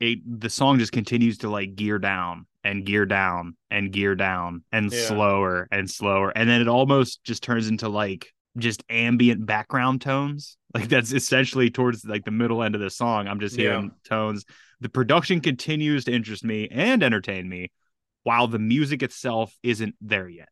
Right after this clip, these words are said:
Speaker 1: So the music isn't doing it yet, but the production
Speaker 2: But
Speaker 1: is
Speaker 2: what
Speaker 1: enough.
Speaker 2: goes into it.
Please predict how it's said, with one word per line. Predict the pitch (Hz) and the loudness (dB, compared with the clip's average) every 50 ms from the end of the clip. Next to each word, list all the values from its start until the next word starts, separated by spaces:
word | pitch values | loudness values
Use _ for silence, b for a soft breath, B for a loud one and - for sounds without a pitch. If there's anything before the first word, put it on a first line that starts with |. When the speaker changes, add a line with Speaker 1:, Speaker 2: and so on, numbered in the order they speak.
| _ _ _ | _ _ _
Speaker 1:
So | - - 127 120 | -8 -6 -4 -2
the | 113 110 | 0 0
music | 113 127 160 180 175 165 156 127 | 2 4 4 4 2 2 0 0
isn't | 147 143 127 131 120 107 | 0 0 0 -2 -2 -2
doing | 113 131 131 123 120 | 0 0 0 0 0
it | 110 101 | -2 -4
yet, | 101 98 95 95 - - | -8 -10 -12 -14 -14 -14
but | 110 110 101 | -14 -14 -14
the | - - | -12 -10
production | - 110 95 113 117 117 - - 120 110 | -8 -4 -2 0 0 0 -2 -2 -2 0
Speaker 2:
But | 143 131 123 95 95 - _ _ _ _ _ - | 0 0 0 -2 -6 -12 _ _ _ _ _ -6
Speaker 1:
is | 120 113 117 | -6 -4 -4
Speaker 2:
what | 107 | -2
Speaker 1:
enough. | 110 110 113 143 139 135 | -2 0 2 2 0 0
Speaker 2:
goes | - 147 143 143 135 131 - - | -2 -2 -2 -2 -4 -6 -10 -14
into | - - 160 151 160 160 147 - - 131 120 110 | -12 -8 -6 -6 -6 -6 -8 -10 -10 -10 -8 -8
it. | 107 107 110 | -8 -10 -10